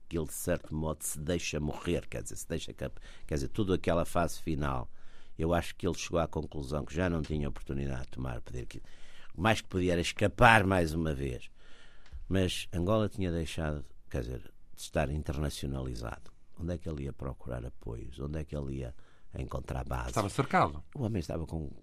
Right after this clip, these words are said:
Speaker 1: quase setenta anos, quer dizer, portanto, há um cansaço nele. Eu, no fim, acho que ele, de certo modo,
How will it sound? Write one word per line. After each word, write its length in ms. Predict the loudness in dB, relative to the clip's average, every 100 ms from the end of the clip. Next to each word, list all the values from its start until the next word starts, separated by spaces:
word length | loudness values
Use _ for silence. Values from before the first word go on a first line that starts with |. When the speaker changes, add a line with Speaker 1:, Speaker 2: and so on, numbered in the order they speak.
| -12 -4
Speaker 1:
quase 200 | -4 -4
setenta 380 | -6 -4 -2 -2
anos, 460 | -4 -4 -6 -10
quer 180 | -8 -8
dizer, 180 | -6 -8
portanto, 240 | -4 -2
há 40 | 0
um 100 | 0
cansaço 720 | 0 -2 0 0 0 0 -4
nele. 260 | -4 -2 0
Eu, 60 | 0
no 100 | -2
fim, 280 | -2 -2
acho 220 | -2 -4 -6
que 140 | -4
ele, 80 | -4 -6 -12 -12
de 80 | -6
certo 360 | 0 0 0 -2
modo, 280 | 0 -2